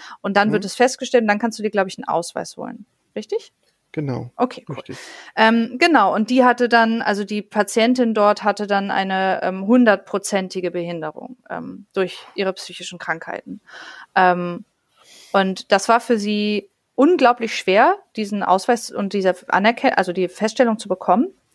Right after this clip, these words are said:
Speaker 1: Ich, ich will immer Anerkennung sagen, das ist jetzt auch nicht so richtig, ne, Anerkennung, oder? Ähm,
Speaker 2: Ja, es ist eine Krankheit, die
Speaker 1: ja,
Speaker 2: anerkannt
Speaker 1: genau,
Speaker 2: wird, ne?
Speaker 1: okay, ja,
Speaker 2: Irgendwo
Speaker 1: okay.
Speaker 2: auch schon richtig.
Speaker 1: Okay. Ähm, und das war für sie unglaublich schwer und sie hat da ganz lange für kämpfen müssen.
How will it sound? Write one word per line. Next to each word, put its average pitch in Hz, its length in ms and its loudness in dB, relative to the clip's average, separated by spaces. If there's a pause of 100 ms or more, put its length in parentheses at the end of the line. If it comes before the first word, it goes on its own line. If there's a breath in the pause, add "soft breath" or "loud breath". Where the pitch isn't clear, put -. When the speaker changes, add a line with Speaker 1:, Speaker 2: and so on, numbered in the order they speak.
Speaker 1:
Ich, - 160 -18
ich - 200 -10
will 175 100 2
immer 175 180 -2
Anerkennung 165 560 2
sagen, 165 200 -12
das 180 100 -14
ist - 40 -16
jetzt - 120 -14
auch - 80 -6
nicht 170 140 -12
so - 80 -20
richtig, - 320 -14
ne, 156 140 -8
Anerkennung, - 460 -18
oder? 214 220 -10 (600 loud breath)
Ähm, 196 360 2 (140)
Speaker 2:
Ja, 135 120 2
es 127 60 -2 (220)
ist - 180 -10
eine 143 80 0
Krankheit, 180 480 0
die 131 60 -6
Speaker 1:
ja, 113 60 -4
Speaker 2:
anerkannt 131 520 -2
Speaker 1:
genau, 214 220 4
Speaker 2:
wird, 185 80 2
ne? 220 60 0
Speaker 1:
okay, 214 200 2
ja, 202 100 4
Speaker 2:
Irgendwo 175 200 -4
Speaker 1:
okay. - 160 -2
Speaker 2:
auch - 40 -14
schon 202 240 -10
richtig. - 400 -10 (200)
Speaker 1:
Okay. 233 240 -4 (360 loud breath)
Ähm, 226 560 2 (540)
und 226 380 2
das 220 120 2
war 233 100 4
für 226 120 -4
sie 202 140 -4
unglaublich 196 480 -2
schwer 170 360 2
und 175 220 -10
sie 190 80 0
hat 185 80 0
da 196 60 2
ganz 185 220 -2
lange 190 160 -2
für 185 120 -8
kämpfen 160 360 -12
müssen. - 300 -16